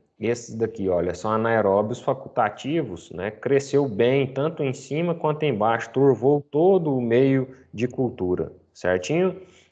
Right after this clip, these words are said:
Dentro desse princípio aí, você percebe que essa bactéria aqui, é, pode ser uma enterobactéria. A enterobactéria tem esse perfil de crescimento,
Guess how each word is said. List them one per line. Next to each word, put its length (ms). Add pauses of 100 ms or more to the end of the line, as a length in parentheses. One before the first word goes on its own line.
Dentro 300
desse 240
princípio 600
aí, 80
você 300
percebe 680
que 220
essa 320
bactéria 640
aqui, 500 (420)
é, 580 (100)
pode 240
ser 100
uma 220
enterobactéria. 880
A 40
enterobactéria 840
tem 180
esse 160
perfil 480
de 80
crescimento, 640